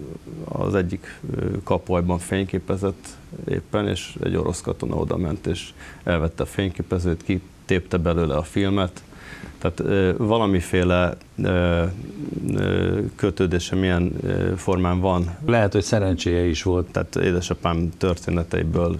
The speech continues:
Speaker 1: ö, értesültem én azért a, a, a forradalomról. Nyilván, ö,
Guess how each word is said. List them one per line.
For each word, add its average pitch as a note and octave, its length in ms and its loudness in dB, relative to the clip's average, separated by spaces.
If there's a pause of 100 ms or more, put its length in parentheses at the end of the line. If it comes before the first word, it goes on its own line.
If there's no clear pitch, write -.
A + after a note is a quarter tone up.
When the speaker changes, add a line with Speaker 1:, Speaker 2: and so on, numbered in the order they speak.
(120)
Speaker 1:
ö, F#2+ 340 0
értesültem F#2 720 0
én F2+ 120 2
azért F2+ 300 2
a, F2 260 2 (120)
a, - 80 -2 (840)
a - 340 0 (1000)
forradalomról. G#2+ 920 2 (640)
Nyilván, A2+ 480 4
ö, A2 400 4